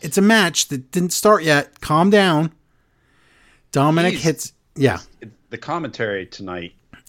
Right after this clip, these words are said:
Speaker 1: It's
Speaker 2: they
Speaker 1: dumb.
Speaker 2: acted like they didn't
Speaker 1: Make it there? Yeah.
Speaker 2: Yeah. The, the,
Speaker 1: I know.
Speaker 2: somehow it was some phoned in commentary with
Speaker 1: Correct.
Speaker 2: clips of them saying things.
Speaker 1: That is correct.
Speaker 2: It was terrible.
Speaker 1: The match itself is fine. It's Ray against Finn Balor. Of course it's good. But then you can't have a real finish. So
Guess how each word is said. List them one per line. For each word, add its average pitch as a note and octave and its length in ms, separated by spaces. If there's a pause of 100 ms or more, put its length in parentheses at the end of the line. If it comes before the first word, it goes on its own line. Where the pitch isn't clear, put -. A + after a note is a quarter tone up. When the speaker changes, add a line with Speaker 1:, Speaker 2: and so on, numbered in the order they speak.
(120)
Speaker 1:
It's D#3+ 160
Speaker 2:
they D#3+ 160
Speaker 1:
dumb. G#3+ 80
Speaker 2:
acted C3+ 320
like G#2 380
they G2+ 180
didn't F2+ 460 (540)
Speaker 1:
Make D3 220
it B2 100
there? D3 400
Yeah. G#2+ 200 (100)
Speaker 2:
Yeah. C#3+ 260 (200)
The, A2 80 (160)
the, G#2 80 (160)
Speaker 1:
I B2+ 80
know. A2+ 60
Speaker 2:
somehow A2 240
it G#2 60
was G2 160
some F#2+ 320 (320)
phoned A#2 360
in A#2 160
commentary A2 640
with F2 140
Speaker 1:
Correct. A2+ 200
Speaker 2:
clips A#2+ 220
of F#2 140
them F2+ 120
saying G2+ 380
things. C3 200
Speaker 1:
That A#2 120
is A#2 100
correct. - 280
Speaker 2:
It - 40
was - 200 (180)
terrible. C#3+ 600
Speaker 1:
The D#3 60
match G#3+ 280
itself F#3 340
is F3+ 120
fine. F3+ 380
It's - 160
Ray C3+ 140
against D#3+ 220
Finn F3+ 120
Balor. G3 200
Of - 60
course F3+ 220
it's C#3 120
good. D3 280 (200)
But C3 100
then D3 380 (280)
you G2+ 140
can't C#3 280
have D3+ 180
a E3+ 40
real E3+ 200
finish. D3+ 400
So C3 360